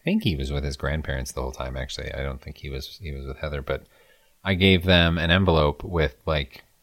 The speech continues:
all of his medical cards, a copy of my passport, like, everything he needed throughout the week, all of this stuff written down. I took with me a copy of my passport, a copy of his medical card. Like, it was, I had,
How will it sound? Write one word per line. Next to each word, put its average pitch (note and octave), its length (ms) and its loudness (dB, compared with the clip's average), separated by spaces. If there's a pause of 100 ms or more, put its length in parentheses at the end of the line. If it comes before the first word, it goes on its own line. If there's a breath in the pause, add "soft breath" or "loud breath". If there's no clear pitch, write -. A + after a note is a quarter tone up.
(400)
all D#2 200 4
of E2 120 0
his D#2+ 200 -2
medical D#2 360 -2
cards, D#2 500 0 (680)
a - 20 -10
copy D2+ 380 2
of C2+ 80 -4
my B1+ 100 -4
passport, D2+ 720 -2 (460)
like, - 220 -14
everything F2+ 420 6
he E2 140 2
needed D#2+ 280 2
throughout C#2 300 -2
the D#2 80 -4
week, A2 400 0 (320 soft breath)
all E2 180 2
of D#2 100 0
this D2 120 -4
stuff - 260 0
written D#2 180 -4
down. F2 260 4
I E2+ 80 -2
took - 320 2
with G#2 200 4
me G2+ 240 0
a - 80 -4
copy E2 380 0
of D#2 80 -2
my D#2+ 140 0
passport, D#2 580 -2
a - 80 -4
copy C2 380 -4
of C2 80 -6
his F#2+ 160 0
medical E2+ 340 2
card. F2+ 200 -2
Like, G2 120 4
it G#2+ 60 4
was, G#2 260 0
I G#2 140 0
had, F#2 500 4